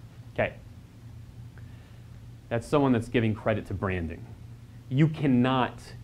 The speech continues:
give credit to branding because unless you have Coke, you know, Nike type pockets, you're going broke. You have to hold your dollars accountable to direct response. Now, when you get direct response, meaning that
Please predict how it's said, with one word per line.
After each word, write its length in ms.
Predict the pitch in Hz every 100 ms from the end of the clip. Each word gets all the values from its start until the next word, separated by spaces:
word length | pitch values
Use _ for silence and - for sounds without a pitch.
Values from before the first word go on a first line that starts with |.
| -
give 180 | 117 101
credit 460 | - 135 120 117 117
to 120 | 117
branding 680 | 101 117 131 147 170 180 180 -
because 220 | 120 113
unless 320 | 120 120 127 127
you 80 |
have 340 | 120 123 113 -
Coke, 460 | - 135 135 - - - - - - 113
you 80 | 123
know, 100 | 101
Nike 540 | 107 131 143 - 143
type 400 | 139 131 143 135
pockets, 540 | - 147 156 240 254 - -
you're 100 | 104
going 280 | 113 117
broke. 340 | 117 101 85 - - - - - - - - - - - - -
You 100 | 110
have 380 | - 131 127
to 100 | 127
hold 260 | 117 123 117
your 80 | 113
dollars 520 | 110 107 104 101 - - -
accountable 800 | 120 - - 113 110 101 92 82 - - -
to 100 | 101
direct 640 | 98 95 92 104 104 - -
response. 720 | 101 - - 123 104 113 - - - 135
Now, 100 | 117
when 120 | 110
you 80 | 98
get 360 | 120 156 -
direct 380 | 214 131 110 -
response, 600 | 104 - 110 92 92 -
meaning 280 | 117 110 110
that 220 | 104